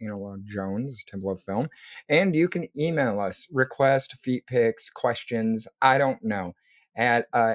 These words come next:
analog jones T O F at google dot com, at gmail dot com. I do that every time.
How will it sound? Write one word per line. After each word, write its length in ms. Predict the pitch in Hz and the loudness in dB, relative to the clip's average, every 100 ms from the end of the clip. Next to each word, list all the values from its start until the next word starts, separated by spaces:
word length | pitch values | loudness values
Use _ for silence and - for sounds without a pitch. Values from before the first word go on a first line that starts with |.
| - | 0
analog 400 | 123 131 127 127 | -2 0 0 -2
jones 360 | 120 123 127 - | -2 -2 -6 -8
T 180 | 127 | -2
O 120 | 120 120 | 2 2
F 180 | 139 - | -2 -6
at 300 | 117 110 - | -6 -6 -6
google 280 | 98 117 113 | -10 -8 -6
dot 280 | 113 107 - | -6 -8 -12
com, 200 | 123 117 - | -14 -14 -6
at 220 | 107 117 | -4 -4
gmail 420 | - 107 127 127 | -2 2 4 4
dot 200 | 123 113 | 4 2
com. 200 | - 139 | 2 -2
I 120 | 90 - | -2 -4
do 160 | 117 120 | 0 4
that 160 | 123 | 4
every 220 | 123 139 | 4 2
time. 320 | 135 156 147 | 0 0 0